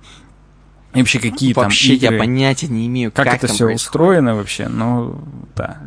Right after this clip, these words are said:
Speaker 2: Да, да. Надо ли
Speaker 1: Да.
Speaker 2: тебе своё время оплаченное тратить, е-, чтобы у тебя установилась быстренько, быстренько игла?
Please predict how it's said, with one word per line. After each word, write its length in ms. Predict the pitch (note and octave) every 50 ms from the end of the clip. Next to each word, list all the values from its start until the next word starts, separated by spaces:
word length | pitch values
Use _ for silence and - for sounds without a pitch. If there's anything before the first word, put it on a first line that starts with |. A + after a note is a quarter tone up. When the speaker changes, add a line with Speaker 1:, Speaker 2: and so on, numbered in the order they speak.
| - - - C3+
Speaker 2:
Да, 360 | B2 A2+ G#2 G2+ G2 G2+ G#2
да. 300 | G#2 A2+ G#2+ F2+ D#2 - - - - - - - - - _ _
Надо 280 | C3 C3 D3+ F#3 F#3 F3
ли 80 | D3
Speaker 1:
Да. 60 | B2+
Speaker 2:
тебе 140 | - C#3 C3+
своё 300 | C3 - - C#3 C#3 C#3
время 560 | B2 A#2+ B2 B2+ C#3+ D3+ C#3+ A#2 G#2+ G#2 F2+
оплаченное 640 | - - A2+ - B2 A#2+ A#2 - - - A2 G2+ G2
тратить, 320 | - A2 A#2 B2+ C3 B2+ - -
е-, 240 | - A#2 A2+ A2+ A#2
чтобы 260 | - - C3+ A#2 A#2
у 20 | A2+
тебя 120 | - A2+
установилась 640 | A2 - - - A#2 A2 A2 A2+ B2 B2+ A#2+ G#2+ G#2+
быстренько, 400 | F#2+ A#2 - - A2 G#2+ - - - - -
быстренько 680 | A#2 A#2+ A#2+ - - - A2 G#2 G#2+ - - - - -
игла? 480 | B2 A#2 A2+ A#2 A2 G#2+ G#2 A2+ -